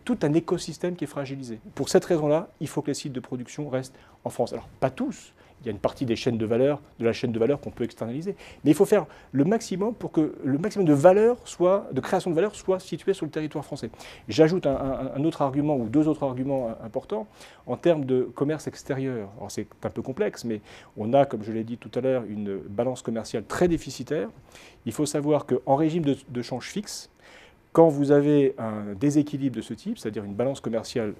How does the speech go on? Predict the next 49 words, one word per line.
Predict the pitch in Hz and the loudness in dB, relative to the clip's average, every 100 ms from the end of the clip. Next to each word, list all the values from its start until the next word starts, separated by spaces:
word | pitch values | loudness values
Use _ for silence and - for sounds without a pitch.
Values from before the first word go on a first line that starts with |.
| - | -10
déficitaire, | 101 127 120 107 113 170 220 - - - - | -4 -4 -4 -8 -6 -6 -6 -12 -20 -14 -8
il | - | 6
faut | 147 | 8
rééquil-, | 139 208 214 202 190 160 | 12 10 12 10 10 4
rééquilibrer | 170 190 202 190 170 196 | 2 2 2 0 2 2
par | 220 156 | 2 2
un, | 151 147 | 2 0
un, | 135 135 131 | -2 -2 -2
un, | 131 131 127 117 | -4 -6 -6 -6
un | 127 139 | -4 -4
afflux | 147 - 196 | -4 -6 -6
de | 156 | -4
capitaux. | 147 143 139 120 - _ | -4 -4 -6 -8 -10 _
C'est-à-dire, | - 113 | -6 -6
il | 113 | -2
faut | 139 | -4
qu'il | 131 | 0
y | 127 | 4
ait | |
une | |
balance | 131 170 170 - - | 6 6 2 -8 -10
des | 120 | -8
paiements | 113 143 147 190 - - | -2 0 0 -2 -6 0
positive. | 156 151 139 127 92 _ - - - - _ | 2 2 -2 -6 -8 _ -20 -20 -20 -20 _
Vous | |
voyez | 110 147 | 4 4
ce | - | 4
que | |
je | 147 | 4
veux | |
dire ? | 165 135 | 4 4
C'est-à-dire | 120 113 | 4 2
que | |
vous | 123 | 6
avez | 147 156 135 - - - - | 8 8 6 2 -20 -14 -6
une | 117 | 4
balance | 135 156 | 6 6
commerciale | - 131 120 139 110 | 4 2 4 2 2
négative, | 107 127 120 - 208 214 | 2 4 4 4 -2 -2
il | |
faut | - 131 | -2 2
bien | 147 | 2
payer | 147 147 180 | 2 2 4
les | 185 | 2
biens. | 127 113 - | 0 -4 -4
Alors | 117 120 | 0 0
on | 135 | 2
paye | 151 143 | 2 2
comment ? | 143 147 208 | 2 0 0